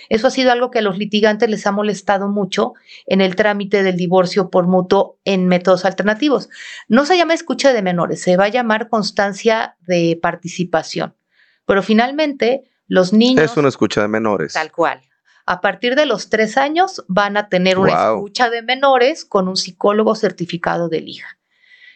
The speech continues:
Speaker 1: ¿Qué valor va a tener? Pues no hay un juez. No, el valor es que como mediador sepas qué está pasando con el niño, cómo se siente, qué quiere, cuáles son sus inquietudes y sobre todo los papás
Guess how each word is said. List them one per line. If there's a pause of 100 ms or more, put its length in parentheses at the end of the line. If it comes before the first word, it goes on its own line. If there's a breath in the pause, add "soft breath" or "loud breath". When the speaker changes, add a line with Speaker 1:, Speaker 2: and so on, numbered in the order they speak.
(400 soft breath)
Speaker 1:
¿Qué
valor
va
a
tener?
Pues
no
hay
un
juez.
No,
el
valor
es
que (360)
como
mediador
sepas (300)
qué
está
pasando
con
el
niño,
cómo
se
siente,
qué
quiere,
cuáles
son
sus
inquietudes (320 loud breath)
y
sobre
todo
los
papás